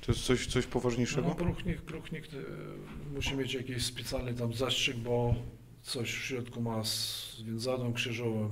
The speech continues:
Speaker 2: także tutaj też jakiś tam problem. Trudno mi powiedzieć, na ile dni, na, na ile czasu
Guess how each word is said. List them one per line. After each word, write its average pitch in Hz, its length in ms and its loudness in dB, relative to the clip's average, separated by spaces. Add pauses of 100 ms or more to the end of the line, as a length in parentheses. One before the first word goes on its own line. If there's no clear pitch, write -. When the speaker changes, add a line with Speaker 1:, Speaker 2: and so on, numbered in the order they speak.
(120)
Speaker 2:
także 107 240 -8
tutaj 107 260 -6
też 101 480 -2
jakiś 101 260 -10
tam 101 140 -8
problem. 113 480 0 (240)
Trudno 120 240 2
mi 120 140 4
powiedzieć, 113 420 0
na 113 160 2
ile 110 140 2
dni, 117 300 2
na, 107 280 4 (640)
na 127 120 2
ile 110 160 4
czasu 117 460 2